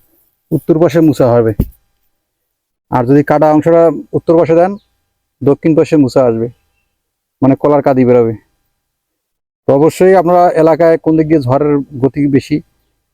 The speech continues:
সেদিক দিয়ে অবশ্য সেদিক দিয়ে খেয়াল করবেন। আর একটা কারণ আছে, সেটা হচ্ছে আলো বাতাস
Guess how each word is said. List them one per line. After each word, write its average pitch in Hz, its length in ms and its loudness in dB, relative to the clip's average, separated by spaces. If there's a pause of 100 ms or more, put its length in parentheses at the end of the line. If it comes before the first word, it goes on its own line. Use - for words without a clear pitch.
সেদিক 143 280 0
দিয়ে 156 160 2
অবশ্য 147 180 -2 (220)
সেদিক 135 220 -2
দিয়ে 143 140 -2
খেয়াল 131 200 0
করবেন। 139 200 0 (640)
আর 143 240 0
একটা 151 220 -4
কারণ 151 240 0
আছে, - 160 -10
সেটা 156 180 0
হচ্ছে 160 200 -2 (220)
আলো 143 160 0
বাতাস 143 260 -2